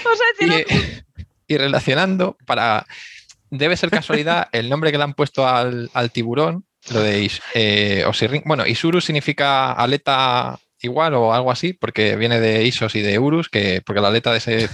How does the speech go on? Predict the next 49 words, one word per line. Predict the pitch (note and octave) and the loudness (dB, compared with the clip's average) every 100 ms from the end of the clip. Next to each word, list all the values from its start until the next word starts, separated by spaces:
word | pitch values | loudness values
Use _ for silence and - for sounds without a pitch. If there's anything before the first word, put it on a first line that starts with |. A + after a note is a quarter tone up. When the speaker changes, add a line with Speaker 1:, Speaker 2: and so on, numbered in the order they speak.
| - - | -10 -8
Speaker 2:
de | A2+ | -6
ese | A#2+ A#2 | -2 -2
tiburón | A2+ A#2+ | -2 -2
es | A2+ | 0
bastante | G#2+ - A#2 A#2 A2+ | -2 -2 -2 0 2
homocerca, | A2 A2 - B2+ - B2 - - - | 0 -2 -2 -2 -2 -4 -8 -20 -8
que | - G#2 | 0 0
es | - - - _ - | 0 -10 -18 _ -6
muy, | A#2 A#2 - - | -2 0 -2 -2
muy | C3 | -2
similar | A#2+ A2 A2+ A2+ | 0 0 0 0
tanto | G#2+ G#2+ | -2 0
a | G#2+ | 0
la | |
parte | A2 A2 | 0 0
de | G#2 | 0
arriba | G#2+ | 2
como | G#2 G#2 | 0 0
de | B2 | 0
abajo. | D#3+ E3+ - | 0 -4 -6
Speaker 1:
Que | - C4+ | -4 -2
tiene | D4+ D#4+ | 0 0
la | D4+ | 2
aleta | D4 D4+ D#4+ D#4 | 0 0 -2 -4
igual | C#4 C4+ | -2 -2
que | - | -2
el | A3 | -6
resto, | G3+ A#3 - G#3 | -6 -10 -10 -10
ya | G#3+ D#4+ | -2 -2
está. | - - C4 - | -2 -4 -4 -6
<laughs> | C#4+ D4+ - - _ _ _ _ - _ _ - | -8 -6 -8 -8 _ _ _ _ -20 _ _ -2
Speaker 2:
Y | C#3 | 0
Osirrinco | B2+ B2 C3 D3+ D3+ D#3 | 2 2 2 0 2 0
es | D#3 | 2
el | D#3 C3 A#2 G#2+ G#2 G2+ - - | 2 2 2 0 -2 -6 -14 -8
de | C3+ B2 | -2 0
hocico | D#3 D3+ D3 C3+ A#2 G#2 | 0 0 0 2 2 0
afilado, | G2 A2+ A#2 F#2+ | -2 0 0 0
o | |
sea, | A#2+ G#2+ | -4 -4
como | G2+ G#2 | -4 -2
yo, | D3 A#3 _ | -2 -2 _
pero | - A2+ | -6 -6
en | G2+ | -4
tiburón, | G2+ G#2 F2+ - _ _ - _ _ - | -2 0 -2 -4 _ _ -20 _ _ -12
porque | - G#2 | -6 -2
tiene | G2 A2+ G#2+ G#2 G2 - | 0 2 4 2 0 -2
el | - B2 | -2 0
hocico | D3+ - | 0 -2